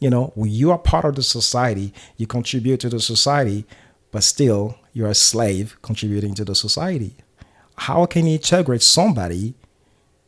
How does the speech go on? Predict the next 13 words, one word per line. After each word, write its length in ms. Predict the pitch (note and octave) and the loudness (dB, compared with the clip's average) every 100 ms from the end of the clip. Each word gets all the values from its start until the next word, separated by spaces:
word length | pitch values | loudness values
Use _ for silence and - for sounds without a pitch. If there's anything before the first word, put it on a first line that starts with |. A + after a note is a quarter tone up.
| _ - | _ -2
while 420 | A2+ C#3+ D3 C#3 | 2 4 4 0
treating 380 | - D3+ C#3 B2+ | -2 -2 0 2
that 160 | B2+ | 0
person 360 | - C3 - A#2 | 0 -2 0 -2
like 200 | A2+ - | -2 -2
a 40 | |
slave? 420 | G#2+ - E3 A#2 G#2+ | 0 0 0 0 -2
You 140 | C3+ | -4
can 300 | - F3+ D#3+ | 2 2 4
never 440 | F3+ D3+ F#2+ F#2 - _ _ - _ _ _ _ | 4 2 -2 -6 -8 _ _ -20 _ _ _ _
integrate 480 | C3 D3 C3 B2 A#2 | 0 2 0 0 -2
in 60 | A2 | -2
society 800 | A2 - C#3+ - - E2 F#2 | -4 -2 -2 -2 -6 -10 -10